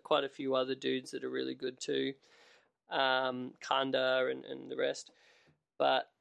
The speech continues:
Eita has just become, like, such a real solid performer. Like, when I went to Japan the first time, or, uh, maybe second time actually,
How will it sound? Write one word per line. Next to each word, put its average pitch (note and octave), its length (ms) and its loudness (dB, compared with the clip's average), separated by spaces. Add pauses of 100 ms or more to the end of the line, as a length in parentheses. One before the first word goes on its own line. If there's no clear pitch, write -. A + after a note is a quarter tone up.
(260)
Eita A3 500 4
has F3+ 200 0
just D3 240 -6
become, C#3 360 0
like, B2+ 240 -4
such - 400 -2
a C3+ 180 0 (100)
real C3+ 340 -2
solid C3 480 0 (360)
performer. C3+ 600 -2 (400)
Like, C3 200 -2
when C#3+ 160 2
I C#3 80 2
went C#3 200 -2
to C#3+ 100 -12
Japan C#3 380 -2
the C#3+ 60 0
first C#3 420 -2
time, C3 540 0
or, C3 500 2
uh, B3+ 640 -6
maybe F3+ 180 -4
second - 300 -4
time B2 200 -6
actually, B2 500 -6